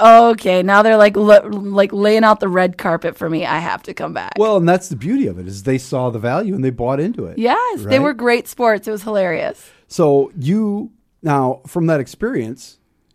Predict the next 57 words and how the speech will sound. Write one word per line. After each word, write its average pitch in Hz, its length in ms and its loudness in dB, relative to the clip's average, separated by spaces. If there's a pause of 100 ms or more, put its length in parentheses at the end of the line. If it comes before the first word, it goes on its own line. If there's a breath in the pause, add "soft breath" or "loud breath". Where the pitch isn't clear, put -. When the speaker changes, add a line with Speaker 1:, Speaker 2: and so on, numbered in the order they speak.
(100)
Speaker 2:
you 135 240 -6
produced 131 600 -10 (280)
a 135 80 -8
novel. 208 400 -12 (200)
Speaker 1:
I 185 140 -6
did. 254 400 -2
I, 226 140 -2
so - 120 -8
I 247 60 -2
was, 247 220 -8
I - 80 -2
finished 359 340 -8
one 254 160 0
book, 247 260 -2
and 220 120 -4
then 233 80 -4
I 247 80 -4
got, 233 260 -4 (520 loud breath)
then 285 120 -2
everybody's 294 420 -4
laughing 240 360 -2
so 247 160 -4
much 196 180 -4
about 196 220 -6
this 190 120 -10
tires 220 380 -4
stuff. - 260 -6
Like, 208 160 -4
it 220 140 -6
just 240 200 -4
keeps - 180 -8
getting 226 180 -4
funnier 208 240 -6
and 196 80 -8
funnier, 240 260 -2
'cause 190 240 -12
once 220 280 -8
Tires, 220 280 -4
Tires, 190 220 -6
Tires 285 280 -6
started 196 220 -6
playing 190 200 -8
along, 175 340 -6 (400 loud breath)
it - 60 -14
got 240 160 0
even 220 160 -2
more 233 160 -2
hilarious 226 400 -4
to - 80 -14
my 196 100 -8
readers, 175 440 -10
and 226 60 -10
I'm 269 120 -4
telling 262 260 -4
everybody 214 340 -6
about 202 280 -8
this. - 240 -10